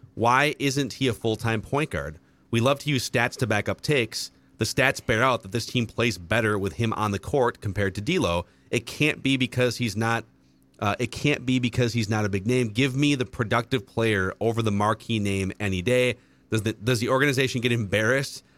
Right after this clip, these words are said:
that a big acquisition doesn't work? D'Lo's been an overall disappointment." So the, the general question here is,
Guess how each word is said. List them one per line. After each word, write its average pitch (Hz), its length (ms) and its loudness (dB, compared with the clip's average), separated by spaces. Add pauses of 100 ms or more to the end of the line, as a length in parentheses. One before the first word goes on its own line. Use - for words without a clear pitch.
that 120 100 4
a 117 40 2
big 113 240 0
acquisition 120 560 0
doesn't 107 280 0
work? 90 460 -2 (340)
D'Lo's 135 360 2
been 127 120 0
an 120 80 0
overall 120 320 2
disappointment." 98 680 -4
So - 100 -2
the, 120 100 0
the 135 180 -4
general 147 280 2
question 120 280 -2
here 107 180 0
is, 92 260 -4